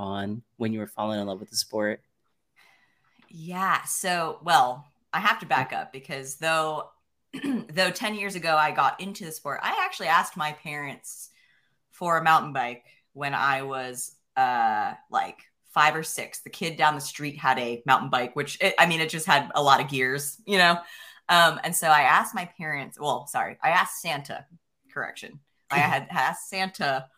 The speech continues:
Speaker 2: for a mountain bike, and what I received was a, um, like, the,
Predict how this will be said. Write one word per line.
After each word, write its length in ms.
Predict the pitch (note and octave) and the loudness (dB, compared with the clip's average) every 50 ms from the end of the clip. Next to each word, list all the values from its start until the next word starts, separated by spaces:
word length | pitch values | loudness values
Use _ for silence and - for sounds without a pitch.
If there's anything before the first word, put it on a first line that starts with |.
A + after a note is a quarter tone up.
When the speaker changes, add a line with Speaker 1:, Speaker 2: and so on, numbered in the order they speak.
| _ _ _ | _ _ _
Speaker 2:
for 200 | - - D#3+ D3+ | -8 -4 -2 -2
a 120 | D3 D3+ D3 | -2 -2 0
mountain 340 | D3+ D3+ D#3 - - F3 | 4 4 4 4 2 -2
bike, 360 | D3+ C#3+ C3 B2 B2 A#2+ - - | -2 -2 -2 -2 -2 -6 -10 -14
and 120 | - D#3 D3 | -14 -10 -4
what 120 | D3 D3 | -2 0
I 80 | D3 C#3+ | 0 0
received 880 | C#3 C#3+ D3 C#3+ - - A#3 A3+ G#3 F3 D3 C#3 C#3 C3+ C#3+ _ - - _ _ | -2 -4 -6 -8 -8 -8 -8 -8 -8 -8 -8 -8 -10 -12 -14 _ -20 -20 _ _
was 420 | C#3+ C#3 C3+ C3+ C3+ C3 C3+ - - _ | -4 -2 -2 -2 -4 -6 -8 -10 -10 _
a, 560 | A2+ C3 B2+ B2+ B2+ B2+ B2+ B2 A#2+ B2+ C#3 _ _ _ _ _ _ _ _ _ _ _ | -8 -6 -6 -6 -6 -6 -6 -8 -10 -10 -14 _ _ _ _ _ _ _ _ _ _ _
um, 580 | D3+ D3+ C#3+ C#3 C3+ C3 B2+ B2 A#2 A2+ B2+ - _ _ _ | 4 6 8 10 10 8 6 6 0 -8 -12 -14 _ _ _
like, 300 | C3+ C#3 C3+ - - _ _ _ | -2 -2 -2 -2 -10 _ _ _
the, 380 | - C#3+ D#3 D3 C#3 C3+ B2+ A#2+ | -8 -4 -2 -2 -2 -2 -4 -6